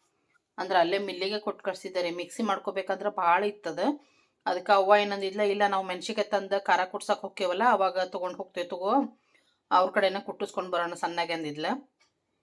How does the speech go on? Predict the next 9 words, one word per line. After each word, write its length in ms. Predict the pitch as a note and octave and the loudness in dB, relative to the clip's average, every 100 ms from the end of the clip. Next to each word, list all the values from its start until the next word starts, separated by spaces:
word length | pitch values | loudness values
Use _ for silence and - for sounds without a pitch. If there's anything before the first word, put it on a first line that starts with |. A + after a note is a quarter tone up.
| _ _ - - | _ _ -20 -8
So, 140 | F#3+ F3 | -6 -4
ಮೊನ್ನೆ 220 | F3 G3 | -4 -4
ಒಯ್ದಿದ್ರೆ 500 | F#3 F3+ F#3+ F#3 G3+ | -4 -2 -4 -2 0
ಇವತ್ತು 280 | F#3 E3 E3+ | 0 -2 -4
ತಂದು 240 | E3+ F3 | -6 -4
ಕೊಟ್ರು 320 | F3 D3+ E3+ | -4 -4 -4
ನೋಡ್ರಿ 400 | E3 D#3+ D#3 D3 _ _ _ _ _ _ - | -4 -4 -6 -12 _ _ _ _ _ _ 6
ಖಾರ 240 | G3 F3 | 8 8
ಕುಟ್ಟಿಸಿ. 640 | F3 E3 F3 - D4+ - | 4 0 0 0 -2 -2